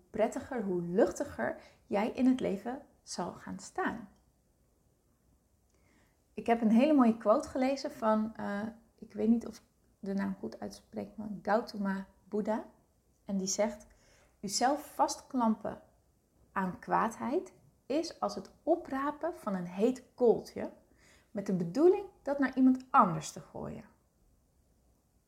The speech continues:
Maar u bent degene die zich brandt, omdat jij dat hete kooltje überhaupt hebt vastgepakt." Snap je dat? Je doet jezelf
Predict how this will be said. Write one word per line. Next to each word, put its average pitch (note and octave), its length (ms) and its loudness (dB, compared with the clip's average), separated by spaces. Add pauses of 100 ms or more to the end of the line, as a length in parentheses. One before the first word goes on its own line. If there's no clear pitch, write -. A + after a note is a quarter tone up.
(540)
Maar - 220 -8
u C4+ 120 -4
bent A3+ 220 4
degene F#3+ 380 -6
die F#3+ 120 -6
zich G3 200 -10
brandt, F#3 380 -12 (1600)
omdat F#3 280 -6
jij G3 380 -2
dat - 160 -12
hete G3 360 -8
kooltje - 380 -6 (220)
überhaupt A#3 600 0
hebt - 300 -16 (120)
vastgepakt." - 760 -6 (2750)
Snap B3+ 280 -2
je A3+ 180 -4
dat? D#4 200 -12 (1120)
Je F3+ 180 -10
doet A#3 320 -6 (140)
jezelf G3 680 -6